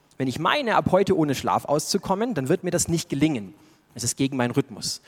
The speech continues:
Beziehungsweise es kann wohl so zehn, elf Tage gelingen, das ist der Gyn-, äh, Rekord gerade, wer den brechen will, herzliche Einladung.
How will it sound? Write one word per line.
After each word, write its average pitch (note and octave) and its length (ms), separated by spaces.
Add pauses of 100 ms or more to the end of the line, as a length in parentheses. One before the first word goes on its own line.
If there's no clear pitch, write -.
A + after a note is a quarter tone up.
(100)
Beziehungsweise D#3+ 380
es C3 100
kann D#3 240
wohl D3+ 120
so C3+ 240
zehn, D#3 320
elf C3 260
Tage F#3 380
gelingen, D3+ 320
das C#3 100
ist - 80
der A#2 100
Gyn-, C3 200
äh, B2 140
Rekord B2 580
gerade, D#3+ 240
wer A#2+ 80
den A2+ 160
brechen C3 340
will, D3+ 100
herzliche A#2+ 440
Einladung. B2 440